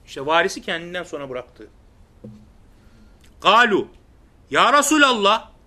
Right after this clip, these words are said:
ma minna ahadun illa maluhu ehabbu ileyh." "Ey Allah'ın Resulü," dediler ki, "Ey Allah'ın Resulü, içimizde kendi malından başkası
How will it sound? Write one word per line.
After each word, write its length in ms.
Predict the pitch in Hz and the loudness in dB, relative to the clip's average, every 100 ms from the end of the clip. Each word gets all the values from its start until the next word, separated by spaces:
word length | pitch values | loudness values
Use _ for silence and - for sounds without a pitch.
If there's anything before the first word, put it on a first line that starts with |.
| _ _ _ _ | _ _ _ _
ma 280 | 160 226 311 | 0 2 4
minna 500 | 285 269 220 190 185 | 2 -2 0 0 2
ahadun 560 | 220 247 220 165 160 - | 0 0 0 -2 -10 -8
illa 600 | 262 262 202 170 151 - _ _ _ | -4 -2 0 0 0 -4 _ _ _
maluhu 680 | 160 233 285 220 196 359 - _ _ _ - | 0 2 2 0 -4 -6 -12 _ _ _ -6
ehabbu 400 | 175 156 123 104 | -4 -4 -8 -16
ileyh." 240 | 101 - _ _ _ - | -18 -20 _ _ _ -2
"Ey 100 | 233 | 0
Allah'ın 340 | 311 302 262 | 2 2 2
Resulü," 440 | 214 185 175 160 214 - | 2 0 -4 -8 -12 -12
dediler 360 | 151 175 320 302 | -10 -2 -2 0
ki, 80 | |
"Ey 60 | 262 | 0
Allah'ın 260 | 277 247 202 | 0 0 0
Resulü, 440 | 180 - 165 262 _ _ _ _ - - - - | -2 -6 -12 -14 _ _ _ _ -20 -20 -20 -12
içimizde 520 | 190 277 302 302 277 | -4 -2 0 0 -2
kendi 320 | 254 254 330 | 0 -2 -2
malından 520 | 311 269 247 233 226 | -2 -2 0 0 2
başkası 580 | 208 214 - 208 214 151 | 0 -2 -4 -4 -2 -4